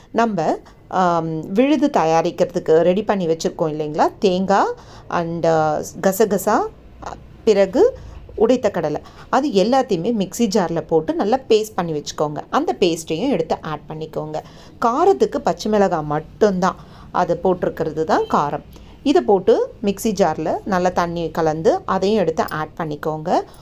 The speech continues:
ஒரு கொதி வந்த உடனே சால்ட் தேவைக்கேற்ப போட்டுட்டு கொத்தமல்லி போட்டு ஆஃப் பண்ணிட்டீங்கன்னா ரொம்பவே சுவையா இருக்கும். இது வந்து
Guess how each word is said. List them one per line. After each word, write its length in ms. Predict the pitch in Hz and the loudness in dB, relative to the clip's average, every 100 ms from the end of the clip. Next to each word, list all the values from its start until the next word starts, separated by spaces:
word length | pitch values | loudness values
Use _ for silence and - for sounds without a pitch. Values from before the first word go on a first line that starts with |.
| - | -8
ஒரு 340 | - 247 403 415 233 | 0 2 4 2 2
கொதி 260 | 185 214 | 0 -2
வந்த 440 | 175 151 180 202 151 | -4 -4 0 2 2
உடனே 540 | 147 170 170 170 - | 2 0 -2 -4 -8
சால்ட் 400 | - - 196 202 - | -6 2 2 2 -2
தேவைக்கேற்ப 600 | 175 170 165 165 160 190 190 | 0 0 0 0 2 0 0
போட்டுட்டு 460 | 160 160 147 202 427 - - - | -2 -2 0 2 0 -6 -20 -2
கொத்தமல்லி 520 | 226 233 247 240 240 | 0 2 2 2 2
போட்டு 420 | 185 151 190 403 - - - | 2 2 2 -2 -2 -10 -2
ஆஃப் 280 | 175 185 | 0 0
பண்ணிட்டீங்கன்னா 600 | 214 208 180 151 147 202 339 - | -4 -4 -4 -4 -4 -6 -8 -12
ரொம்பவே 640 | 170 190 226 254 214 196 240 - | -2 2 2 2 0 0 -2 -4
சுவையா 340 | 151 156 160 | -2 2 2
இருக்கும். 360 | 147 147 156 - - - - | 0 0 0 0 -10 -20 -4
இது 220 | 247 320 | 0 2
வந்து 460 | 247 180 180 392 | 2 0 0 0